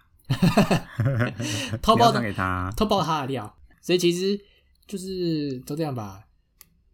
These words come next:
Speaker 2: 就是都会遇到一，一，一，一点阿杂的事情。
Speaker 1: 一定的啊，就是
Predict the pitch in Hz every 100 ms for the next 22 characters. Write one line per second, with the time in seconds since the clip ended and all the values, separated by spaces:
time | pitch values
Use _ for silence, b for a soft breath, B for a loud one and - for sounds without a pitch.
0 | _ - 139 139 143 165 165 151 156 170
1 | 170 165 165 165 139 - - 110 107 -
2 | 113 - - - 117 - 131 110 95 87
3 | 85 98 104 110 117 117 113